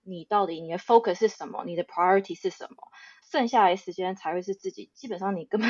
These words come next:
没有自己的时间，因为你在做完 group project，你还要自己要念书，你还有自己的 project，然后，呃，我觉得就是你要，你要有心理准备，就是一个，一个高压，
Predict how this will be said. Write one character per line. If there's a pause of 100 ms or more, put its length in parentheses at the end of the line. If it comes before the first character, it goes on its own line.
(120)
没
有
自
己
的
时
间， (380)
因
为
你
在 (320)
做
完
group
project，
你
还
要
自
己
要
念
书，
你
还
有
自
己
的
project， (100)
然
后， (460)
呃，
我
觉
得 (320)
就
是
你
要， (420)
你
要
有
心
理
准
备，
就
是
一
个， (320)
一
个
高
压，